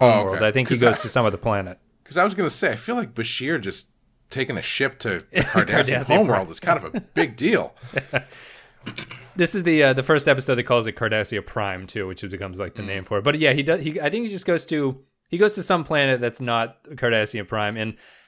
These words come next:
Speaker 1: I think the biggest turn in the episode is actually the end, where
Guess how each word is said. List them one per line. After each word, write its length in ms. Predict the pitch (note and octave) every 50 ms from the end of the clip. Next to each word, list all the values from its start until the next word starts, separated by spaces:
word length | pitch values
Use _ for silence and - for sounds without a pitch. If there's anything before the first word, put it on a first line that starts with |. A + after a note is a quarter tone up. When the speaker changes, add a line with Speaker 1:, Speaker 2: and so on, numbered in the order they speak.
| _ -
Speaker 1:
I 120 | D#3+ F#3 G3+
think 220 | - C#4+ A#3 F3+
the 60 | G3+
biggest 360 | E3 F3 D#3+ D#3 D3 - -
turn 180 | - D3+ C#3+ C#3
in 60 | C3+ C3
the 100 | B2+ B2+
episode 360 | B2 A#2+ - - C3+ B2+ A#2 A#2
is 100 | A2 B2
actually 460 | B2+ B2 A#2+ - - C3+ B2 A2+ A2
the 240 | G#2 G#2 A2 B2 -
end, 420 | D#3+ E3 D3+ A#2+ A2 G#2+ G#2 G2+
where 340 | A2+ A#2 A#2 A2+ A2+ A2+ A#2